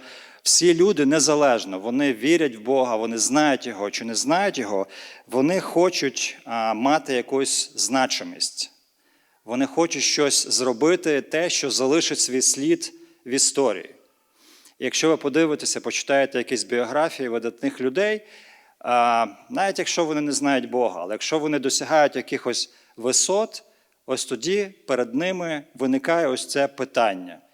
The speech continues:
«А що далі? Чи дійсно те, а, що я зробив в своєму житті, ну, це вже кінець? Чи варто воно було всіх зусиль?» Ось тоді що починається? Люди шукають можливостей для якоїсь благодійності, так? Вони шукають якісь соціальні проекти,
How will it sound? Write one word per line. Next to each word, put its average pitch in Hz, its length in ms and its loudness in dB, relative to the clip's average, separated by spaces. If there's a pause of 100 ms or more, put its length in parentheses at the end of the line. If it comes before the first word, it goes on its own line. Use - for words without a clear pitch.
(220)
«А 110 100 -6
що 170 520 0
далі? 110 440 0
Чи 120 120 -6
дійсно 165 420 -2
те, 175 380 0 (600)
а, 110 220 -4
що - 260 -2
я 143 180 4
зробив 131 400 2
в 156 60 0
своєму 131 420 2
житті, 196 600 -4 (960)
ну, 131 140 -4
це 147 200 0
вже 139 180 -2
кінець? 120 640 -2
Чи 127 160 -4
варто 170 400 0
воно 156 220 0
було 135 300 2
всіх 120 300 0
зусиль?» 110 440 -4 (520)
Ось 135 220 -2
тоді 180 380 -4
що 190 220 -2
починається? 214 840 -4 (520)
Люди 175 260 0
шукають 156 460 2
можливостей 131 640 0
для 113 140 -2
якоїсь 131 520 0
благодійності, 120 880 -2
так? 107 280 -8
Вони 110 160 -4
шукають 127 440 -2
якісь - 240 -8
соціальні 127 440 0
проекти, 147 600 0